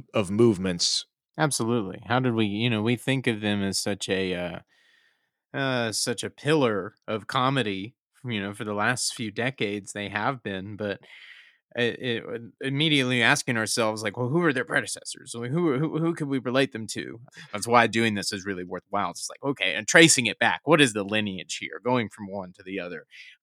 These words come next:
Speaker 1: It's good to know how punk rock fits into this movie Moxie and how that's a reflection of Mean Girls, which is a reflection of, of comedy and, and movements as a whole.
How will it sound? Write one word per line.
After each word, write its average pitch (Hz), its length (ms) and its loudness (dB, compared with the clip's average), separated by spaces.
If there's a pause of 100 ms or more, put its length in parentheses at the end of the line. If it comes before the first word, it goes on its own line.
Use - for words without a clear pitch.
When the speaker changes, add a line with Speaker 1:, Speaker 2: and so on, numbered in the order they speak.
Speaker 1:
It's 104 160 -2
good 104 340 2
to - 120 -2
know 98 360 2
how 95 600 2
punk 117 240 8
rock 107 320 6
fits - 320 2
into 101 640 0 (240)
this - 480 4 (160)
movie 117 380 4
Moxie 107 580 4
and 95 100 0
how 101 300 4
that's 104 480 4 (280)
a 117 60 2
reflection 110 600 2
of 95 120 0
Mean 110 240 0
Girls, 101 380 2
which 101 140 -2
is 90 100 -4
a 92 60 -4
reflection 95 500 -4
of, 85 100 -8 (260)
of 98 220 -6
comedy 117 560 8
and, 98 320 0
and 98 180 0
movements 95 640 0 (400)
as 95 140 -2
a 92 60 -2
whole. 90 360 -4